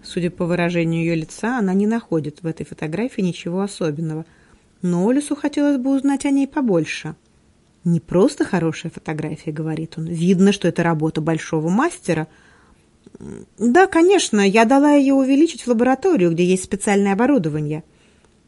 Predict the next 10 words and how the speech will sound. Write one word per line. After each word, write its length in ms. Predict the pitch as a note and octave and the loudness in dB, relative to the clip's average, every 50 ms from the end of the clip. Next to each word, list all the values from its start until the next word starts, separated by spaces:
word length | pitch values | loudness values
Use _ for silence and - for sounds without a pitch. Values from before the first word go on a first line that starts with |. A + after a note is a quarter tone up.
| _ _ _ | _ _ _
«Надо 280 | E3+ E3 E3 E3 D#3+ | -4 -4 -2 -2 -2
было 160 | D#3 D#3+ E3+ E3 | 0 0 0 0
еще, 240 | E3 D#3+ - - | 0 0 -2 -4
чтобы 260 | B2+ - - E3+ D#3+ E3 | -6 -4 -4 -2 -2 -2
снимок 480 | - - G3 A#3 D4+ E4+ D4 G3+ - | 0 2 4 4 4 4 4 2 0
получился 540 | - F3+ E3 D#3+ D#3+ - - E3 D#3+ - - | -2 -4 -4 -4 -4 -4 -6 -8 -8 -8 -10
предельно 520 | - - E3 D#3 C#3+ E3 E3 D#3+ D#3 D#3+ | -8 -6 -6 -4 0 0 0 0 0 -2
четким». 600 | D#3+ - - - D4 C4+ C#4 - - - D#3 D#3+ - - _ _ _ _ _ _ _ _ | -4 -4 0 0 0 0 0 -6 -12 -12 -12 -12 -12 -16 _ _ _ _ _ _ _ _
«Да, 300 | - G3 A#3 F4 F#4+ F4+ D4 | -2 2 4 6 6 6 6
наверное». 720 | B3+ B3 B3 A#3+ D4 D#4+ D4 A3+ G3 E3+ D#3+ D#3+ E3+ E3+ | 4 4 4 4 4 4 4 4 2 2 0 -2 -4 -8